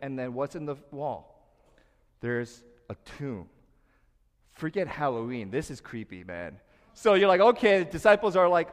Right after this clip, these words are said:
"I, I'll stay in the boat, Jesus." You don't talk about, you don't hear the disciples getting out of the boat, do you? I think that's intentional. They were freaked out. So Jesus gets out. There's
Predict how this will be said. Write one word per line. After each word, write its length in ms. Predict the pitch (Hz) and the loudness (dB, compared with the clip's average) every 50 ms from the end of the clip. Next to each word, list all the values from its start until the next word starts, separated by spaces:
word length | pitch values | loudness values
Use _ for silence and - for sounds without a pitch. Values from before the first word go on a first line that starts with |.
| - - | -6 -2
"I, 240 | 143 170 214 233 - | 0 0 0 -2 -2
I'll 120 | 170 202 | -2 -2
stay 180 | - - 370 359 | -2 -2 -6 -6
in 60 | 349 | -6
the 80 | 254 220 | -6 -4
boat, 200 | 233 233 202 156 | -4 -4 -4 -4
Jesus." 440 | - 185 175 170 190 196 190 - 170 | -4 -6 -6 -6 -6 -8 -10 -10 -6
You 80 | 170 | -4
don't 100 | 214 233 | -4 -4
talk 180 | 233 - 247 220 | 0 -2 -4 -4
about, 140 | 220 240 190 | -4 -10 -4
you 60 | 185 | -2
don't 160 | 220 233 190 | -2 -2 -2
hear 100 | 254 233 | -2 -4
the 80 | 226 190 | -6 -4
disciples 680 | 160 165 - - 185 214 370 - - 127 104 - - | -4 -4 -2 2 2 2 2 2 -2 -6 -6 -6 -6
getting 280 | - 139 147 160 156 | -6 -4 -4 -4 -4
out 80 | 156 151 | -4 -4
of 40 | 143 | -4
the 40 | 127 | -6
boat, 260 | 113 170 165 131 101 | -6 -4 -4 -4 -4
do 60 | 110 | -6
you? 220 | 117 135 175 - - _ _ _ _ _ _ _ _ _ _ | -8 -8 -8 -10 -10 _ _ _ _ _ _ _ _ _ _
I 120 | - - 175 | -10 -8 -6
think 260 | 214 208 160 - - | -6 -8 -8 -4 -2
that's 260 | 143 143 147 147 - | 0 0 0 0 -4
intentional. 560 | 127 - - - 135 143 135 - 127 98 90 | -12 -12 -8 -8 -8 -8 -8 -10 -14 -14 -10
They 120 | 92 113 143 | -10 -8 -8
were 240 | 156 113 92 - - _ | -8 -8 -10 -12 -16 _
freaked 400 | _ - - 170 151 117 - 180 | _ -14 -10 -8 -8 -8 -4 0
out. 320 | 139 143 120 98 - - - - - _ _ | 0 2 2 0 -4 -8 -16 -20 -20 _ _
So 100 | - 151 | -12 -12
Jesus 460 | 135 110 - 190 254 247 262 247 - | -10 -8 -4 -4 -4 -4 -4 -8 -6
gets 240 | - 143 151 - - | -4 -4 -4 -4 -2
out. 160 | 143 123 - | -4 -4 -4
There's 180 | - 147 147 | -4 -8 -12